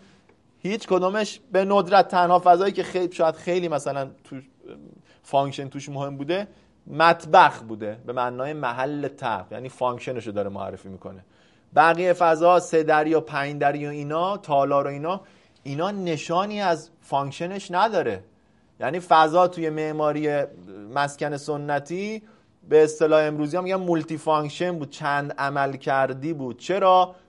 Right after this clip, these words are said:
چون کیفیت‌ها تعیین می‌کرد که تو چه فضایی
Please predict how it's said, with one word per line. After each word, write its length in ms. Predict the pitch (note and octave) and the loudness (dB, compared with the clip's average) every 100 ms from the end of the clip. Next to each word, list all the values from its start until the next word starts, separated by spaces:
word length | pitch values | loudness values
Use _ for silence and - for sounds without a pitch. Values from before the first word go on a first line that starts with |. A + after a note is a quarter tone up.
| _ | _
چون 260 | - F#3+ | -10 -8
کیفیت‌ها 1700 | F3+ - D#3 D3 C#3+ - D3 C#3+ D3 C#3+ C#3+ A#2 A#2+ C#3+ F#3 G3 D#3+ - _ _ _ | -8 -4 -2 -2 -6 -10 -10 -4 2 2 0 -8 -2 6 8 8 6 2 _ _ _
تعیین 580 | D#3+ D3 C3+ D3+ C#3+ C#3 | -2 -2 -2 -6 -8 -8
می‌کرد 520 | C3+ B2 C#3 C3 B2 | -10 -8 -2 -2 -4
که 100 | C3 | -10
تو 200 | - D3 | -14 -14
چه 180 | - D3+ | -8 -6
فضایی 1000 | - B2+ B2+ A#2 C3 D3 F3+ G3 G#3 | -2 0 0 2 2 2 -2 -8 -12